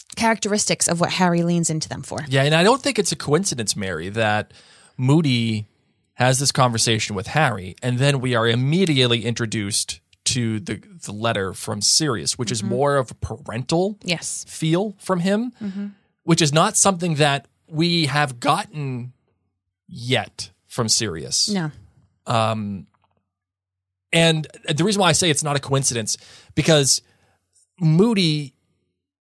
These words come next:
Speaker 2: is the one that obviously is the, faux Moody is obviously the one that Sirius is trying to figure out, like, faux Moody is the problem.
Speaker 1: Yes.
Speaker 2: And Sirius is the one saying, "Harry, stop.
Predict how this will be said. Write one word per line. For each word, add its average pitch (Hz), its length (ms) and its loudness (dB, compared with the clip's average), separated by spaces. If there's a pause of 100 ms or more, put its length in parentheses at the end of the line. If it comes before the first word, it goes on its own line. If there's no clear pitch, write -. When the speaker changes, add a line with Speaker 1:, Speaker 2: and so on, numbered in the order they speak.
(180)
Speaker 2:
is 156 260 6
the 131 80 2
one 131 360 2
that 120 260 2 (800)
obviously 135 400 2
is 120 160 0
the, 120 80 -8 (160)
faux 135 180 2
Moody 107 260 -6 (120)
is 127 220 -2 (120)
obviously 147 360 4
the 123 100 -4
one 110 360 -4
that 101 360 -2
Sirius 120 500 -2
is 110 100 -6
trying 107 340 -8
to 107 120 -8 (600)
figure 113 420 -4
out, 120 260 -2
like, 98 280 -8 (1200)
faux 254 240 6
Moody 214 280 4
is 160 200 4
the 151 80 2
problem. 113 540 0 (140)
Speaker 1:
Yes. 185 160 -2
Speaker 2:
And 139 100 2
Sirius 175 720 4 (160)
is 143 160 -2
the 156 60 0
one 139 200 2
saying, 131 360 2
"Harry, 123 500 0 (400)
stop. - 600 0